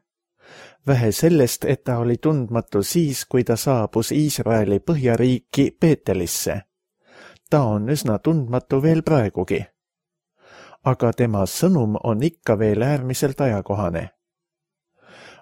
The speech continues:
Aamos tegutses prohvetina umbes samal ajal kui Hoseagi, aga ilmselt lubati tal kuulutada oma kõva sõnumit ainult üsna lühikest aega.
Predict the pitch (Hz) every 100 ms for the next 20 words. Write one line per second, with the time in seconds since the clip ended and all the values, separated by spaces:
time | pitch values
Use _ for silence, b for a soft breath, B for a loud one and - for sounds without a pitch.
0 | _ 147 160 117 113 - 151 127 113 -
1 | 110 - 139 147 139 - 123 117 110 139
2 | 127 98 101 - 147 165 123 107 113 101
3 | 101 107 101 175 160 - 120 107 117 135
4 | 135 b b b - 127 - 123 151 139
5 | 113 127 110 - 156 139 - 120 117 107
6 | 101 160 139 - 123 - 107 110 107 101
7 | 160 135 101 - 165 123 117 - - -
8 | 143 117 104 147 147 113 120 160 151 -
9 | 135 131 104 87 - -